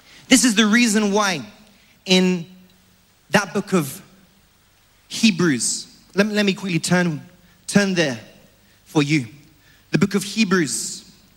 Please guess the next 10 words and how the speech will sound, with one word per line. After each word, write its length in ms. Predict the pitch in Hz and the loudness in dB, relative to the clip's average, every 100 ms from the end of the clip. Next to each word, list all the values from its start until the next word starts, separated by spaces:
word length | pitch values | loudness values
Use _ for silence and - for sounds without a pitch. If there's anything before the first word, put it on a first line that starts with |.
| _ _ _ _ _ _ _ _ _ _ - _ | _ _ _ _ _ _ _ _ _ _ -20 _
Hebrews 440 | - 220 202 214 | 0 2 2 0
chapter 320 | - 202 - 160 | 0 -2 -2 -6
twelve, 500 | - 208 190 165 139 | -2 -2 0 -2 -2
verse 200 | 147 - | -2 -4
fourteen. 600 | - 156 - 156 117 101 - _ _ _ _ _ _ _ _ _ | -4 -4 -2 -4 -4 -8 -20 _ _ _ _ _ _ _ _ _
It 140 | - 139 | -2 2
very 180 | 180 175 | 2 0
simply 380 | - 185 170 | -2 -4 -2
says 340 | 160 147 127 110 | -2 0 -2 -2
this, 460 | 120 107 - - | -6 -6 -8 -10